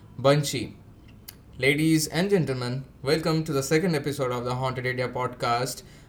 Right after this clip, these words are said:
where we talk anything and everything paranormal. And on today's episode, we are going to talk about the messenger of death, also known as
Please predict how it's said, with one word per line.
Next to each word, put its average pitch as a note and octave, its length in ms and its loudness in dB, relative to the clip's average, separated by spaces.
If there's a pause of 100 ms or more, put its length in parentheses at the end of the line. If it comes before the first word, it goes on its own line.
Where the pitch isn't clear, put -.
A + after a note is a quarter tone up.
where B2 240 2
we C3 140 0
talk B2+ 320 0
anything C3+ 640 0
and F3 180 0
everything B2 580 0
paranormal. A#2+ 680 -2 (640)
And C3 100 0
on D3+ 120 2
today's F#3+ 380 6
episode, D3 600 0
we E3+ 120 2
are G#3+ 140 4
going F3 220 2
to D#3+ 100 0
talk C#3+ 360 2
about B2 480 0
the B2+ 80 0
messenger A#2+ 520 -2
of A#2 220 -6
death, D#3 300 4 (420)
also G3 320 8
known E3 240 6
as C3 340 2